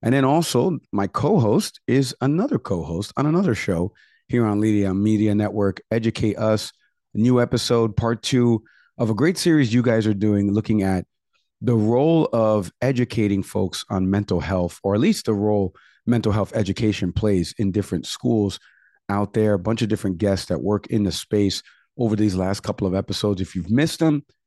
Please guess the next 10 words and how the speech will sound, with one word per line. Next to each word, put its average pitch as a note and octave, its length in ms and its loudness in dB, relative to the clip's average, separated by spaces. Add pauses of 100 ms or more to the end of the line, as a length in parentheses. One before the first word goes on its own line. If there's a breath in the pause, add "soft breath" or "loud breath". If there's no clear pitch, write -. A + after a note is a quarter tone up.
(220)
head A#2+ 280 -2
to A#2+ 120 -2
leon A2+ 260 2
media A2 200 2
network G2+ 260 -2
dot E2 300 -4
com C#3+ 400 0
backslash G#2 560 -2
educate F2+ 520 -2
us C3+ 320 -2